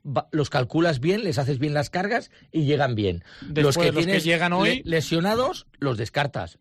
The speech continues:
Speaker 2: Mm.
Speaker 1: Está, eh, eh,
Speaker 2: Pape
Speaker 1: Juan
Speaker 2: Gueye.
Speaker 1: se preocupa muchísimo.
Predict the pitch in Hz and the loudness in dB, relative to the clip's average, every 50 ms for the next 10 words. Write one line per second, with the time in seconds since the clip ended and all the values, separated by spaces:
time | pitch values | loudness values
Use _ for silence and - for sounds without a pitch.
0 | _ - 95 120 123 120 123 131 127 127 123 120 - - - _ _ _ _ - | _ -10 -6 -4 0 2 2 4 4 2 0 -2 -8 -16 -20 _ _ _ _ -10
1 | 143 147 135 - 147 127 135 143 143 135 165 196 196 139 131 127 117 107 - - | -8 -8 -6 -6 -4 -4 -2 -2 0 2 2 2 2 2 0 -4 -6 -8 -6 -6
2 | - 147 113 143 131 - 156 175 156 180 143 101 - _ _ _ - 156 135 135 | -6 -4 -2 -4 -2 0 -2 0 2 0 0 0 -2 _ _ _ -4 -2 0 0
3 | 135 135 127 - - 160 160 156 - 170 165 139 127 113 104 | 0 0 -2 -2 -2 -2 -2 0 0 0 0 0 0 -2 -4